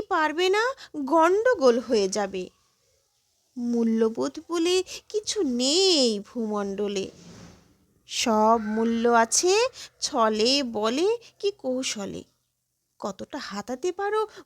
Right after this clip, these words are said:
মুদ্রা ভূমণ্ডলে, সব ধর্ম নীতি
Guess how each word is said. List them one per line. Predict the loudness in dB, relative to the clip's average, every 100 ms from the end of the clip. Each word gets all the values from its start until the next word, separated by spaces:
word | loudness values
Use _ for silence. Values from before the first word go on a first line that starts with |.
| -8
মুদ্রা | -6 -6 -4 -4 -4
ভূমণ্ডলে, | -4 -6 -4 -4 -2 0 0 -2 -4 _ -20 -20 -20 -20 -12
সব | -8 0 2 2 0 -8
ধর্ম | -6 -2 -2 -2 -2 -2
নীতি | -2 -4 -6